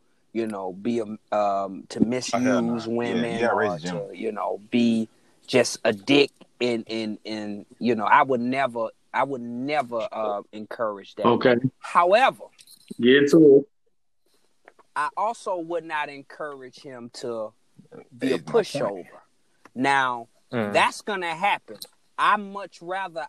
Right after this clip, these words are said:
Speaker 1: I, I rather he learn
Speaker 4: Mm.
Speaker 2: That's why I
Speaker 1: that
Speaker 2: said
Speaker 1: early.
Speaker 2: elementary school.
Speaker 1: I'd rather he learn that early and, you know, let him, let him understand that, okay, well, you know, you're gonna get your heart broken.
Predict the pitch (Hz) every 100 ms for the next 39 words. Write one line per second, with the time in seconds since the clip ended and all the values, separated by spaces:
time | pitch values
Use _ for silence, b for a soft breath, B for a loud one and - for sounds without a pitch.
0 | - 160 170 165 170 190 196 175 175 202
1 | 175 151 113 101 98 107 92 - 98 98
2 | 92 107 104 80 - 65 - _ _ _
3 | _ 117 120 156 196 190 202 214 202 190
4 | 190 190 190 190 - 175 160 151 147 156
5 | 165 _ _ _ _ _ 131 131 131 131
6 | 131 160 160 139 139 139 147 165 170 165
7 | - 156 175 165 - 165 165 151 - 165
8 | 175 170 156 135 127 120 117 _ _ _
9 | _ _ _ _ _ _ 139 151 - 196
10 | 190 165 165 165 165 175 165 147 151 175
11 | 170 196 196 180 180 - 170 160 160 131
12 | 123 123 120 - 107